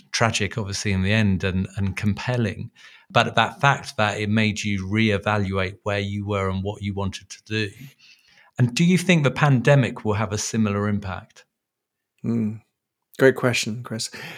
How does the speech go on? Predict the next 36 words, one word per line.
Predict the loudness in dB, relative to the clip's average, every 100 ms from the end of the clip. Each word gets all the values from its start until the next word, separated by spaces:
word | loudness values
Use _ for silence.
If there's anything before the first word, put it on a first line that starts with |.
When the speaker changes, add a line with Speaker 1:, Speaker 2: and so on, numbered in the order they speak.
| -18 -6
Speaker 2:
So | 6 8
I, | 10 8 6 4 4
I, | 6 4 2 -4 _ _ _ _ -8 0
I | 2
think | 6 6 6
that | 2 2 -4 _
big | 10 10 8
moments | 6 6 4 0 -2 -4 -4 -8 _ _ _ _ _ _
have | 4 6 8
a | 6 6
tendency | 4 4 4 2 2 0
to | 2 2 2 6
overturn | 6 6 2 0 0
stones. | 2 2 2 0 -8 -8 -8 -10 _ _ _ _ _ _ _ _ _ _ _ _
And, | 0 2 2
and | 0 2
so, | 6
yes, | 8 8 6 6
I | -2
think | -2 -2
this | -2 -2
pandemic | 0 2 4 2 2
is | -2
having | 2 2 4 2
a | 0
very | 0 -2 2 6 8 10 8
broad, | 6 4 6 8 8 6 4 0 -20 -20 _ _
maybe | 6 8 8
not | 6 4
so | 4 4
deep | 6 6 6
yet, | 2 2
I | 2
don't | 4 4
know, | 2 0
but | 4 4